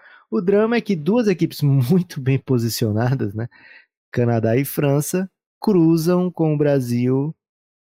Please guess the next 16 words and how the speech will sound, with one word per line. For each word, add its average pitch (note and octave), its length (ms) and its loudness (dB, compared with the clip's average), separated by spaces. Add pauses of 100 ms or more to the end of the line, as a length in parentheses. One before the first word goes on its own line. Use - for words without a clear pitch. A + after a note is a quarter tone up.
(260)
formam C#3+ 440 0
junto A#2 240 -8
com A2 360 -6
o A2+ 120 -10
Brasil, G#2+ 380 -4
se - 160 -8
o A#2+ 60 -2
Brasil A2 360 -2
ficar A2+ 260 -8
entre G#2+ 200 -6
as G#2 100 -4
duas G#2 220 -8
melhores G#2+ 300 -6
campanhas B2+ 320 -8
do B2+ 80 -6
grupo, C#3 380 -2